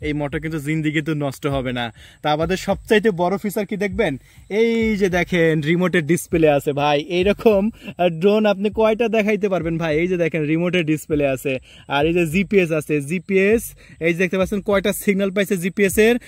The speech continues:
উনিশটা সিগন্যাল পাইছে। এই যে দেখেন উপরে লেখা, এখন বর্তমানে আঠারোটা উনিশটা, তার মানে ফুল সিগন্যাল। আহ, জিপিএস এর সর্বনিম্ন আপনার যদি আটটা লোক,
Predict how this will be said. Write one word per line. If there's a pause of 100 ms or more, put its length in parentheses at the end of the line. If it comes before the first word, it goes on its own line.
(160)
উনিশটা
সিগন্যাল
পাইছে।
এই
যে
দেখেন
উপরে
লেখা,
এখন
বর্তমানে
আঠারোটা
উনিশটা,
তার
মানে (340)
ফুল
সিগন্যাল।
আহ,
জিপিএস
এর (200)
সর্বনিম্ন (260)
আপনার
যদি
আটটা
লোক,